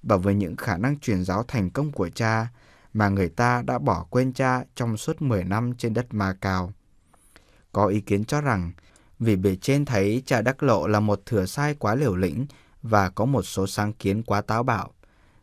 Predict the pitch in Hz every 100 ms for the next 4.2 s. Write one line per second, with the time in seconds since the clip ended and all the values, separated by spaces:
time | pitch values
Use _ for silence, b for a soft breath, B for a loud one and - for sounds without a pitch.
0 | b 104 117 139 85 - b b b b
1 | 127 139 117 98 85 - 104 - 117 113
2 | 110 107 107 98 95 b b b - 131
3 | 123 127 117 - 123 - 123 71 113 92
4 | 90 135